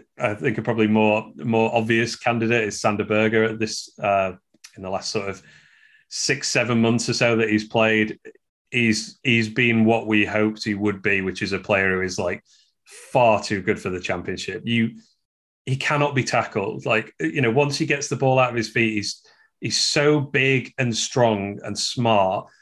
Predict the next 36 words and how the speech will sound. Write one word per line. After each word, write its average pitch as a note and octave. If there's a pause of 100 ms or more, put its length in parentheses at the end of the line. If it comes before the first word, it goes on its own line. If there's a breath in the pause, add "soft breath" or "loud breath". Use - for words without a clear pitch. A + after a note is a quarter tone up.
(320 soft breath)
that C3
teams C3+
just B2
have C3
to C3
foul B2
him A2+
or A2
let A2
him G#2+
go. A#2
And G#2
the B2+
only C#3+
frustration C#3
with A#2
him G#2+
is, A#2+
it's -
like, A#2+ (340 loud breath)
just D3+
do F#3+
that E3
every D3+
time. C#3
Like, A#2+
every F3
time F3+
you D#3+
get E3+
the D#3+
ball, C#3
just B2+
dribble D#3+
past D3
everybody. C3